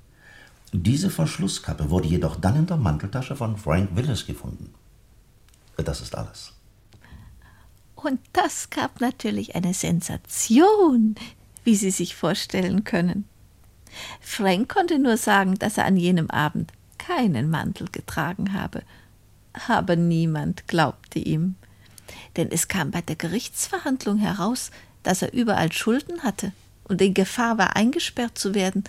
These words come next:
Speaker 2: wenn er sie nicht endlich bezahlen konnte. Auch die Stellung, von der er gesprochen hatte, existierte nicht. So wurde er als ein ganz gewöhnlicher Schwindler entlarvt, der nur darauf aus war, die Leute zu schröpfen, wo er nur konnte.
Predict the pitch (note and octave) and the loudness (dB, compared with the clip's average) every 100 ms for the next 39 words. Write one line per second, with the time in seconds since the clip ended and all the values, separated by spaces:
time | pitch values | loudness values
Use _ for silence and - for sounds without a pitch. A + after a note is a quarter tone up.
0 | - - - F#3 F#3 F#3+ F3+ - - F3+ | -10 -10 -2 2 2 2 0 0 -2 0
1 | G3 - - - C4 G#3 F#3+ G3+ - F#3+ | -2 -4 -4 -2 0 0 0 -2 -2 -4
2 | - G3+ - - - - - - - - | -4 -10 -14 -20 -20 -20 -20 -20 -20 -20
3 | - C#4 C4+ - C4+ - A#3+ A3 G#3+ - | -2 0 2 0 -2 2 2 4 2 2
4 | G#3 G3+ G#3 G#3+ - - G3 G3+ G3+ G3 | 0 0 0 -2 -6 -6 -2 0 0 -2
5 | - G3+ G3+ - G#3+ - G3 F#3 E3 E3+ | -2 -2 -2 -4 -6 -4 -2 0 -2 -4
6 | F#3+ - - - - - - - - - | -4 -12 -20 -20 -20 -20 -20 -20 -20 -6
7 | C4 B3 G4+ A4 F#4 - - E3+ - D3 | -2 0 -2 -2 0 2 4 2 2 0
8 | E3+ - - A4+ A4+ - - - C#4+ A3+ | 0 -2 -6 -6 -6 -12 -8 -2 -2 0
9 | A3+ A3 G#3 G3+ - G#3 - - E3+ D#3 | 2 2 2 -2 -4 -4 -4 -2 2 2
10 | D#3 - A#2 - - D3 - - - - | 2 -4 -8 -8 -6 -6 -4 -4 -4 -4
11 | - - - - - - - - - - | -8 -20 -20 -20 -20 -20 -20 -20 -12 -2
12 | E3+ G#3 E4+ C4 A3+ F#3+ F#3+ - E3+ E3 | 2 4 2 0 0 0 -2 0 0 0
13 | - D#3 D#3 D#3 D3+ E3 - - C#3+ - | -2 -4 -2 -4 -4 -6 -8 -8 -8 -4
14 | G#3 G3 - - D#3+ D3 - D3+ D3 D3+ | -2 -2 -6 -4 -2 -2 -2 -2 -2 -4
15 | - C3 - - | -4 -4 -6 -12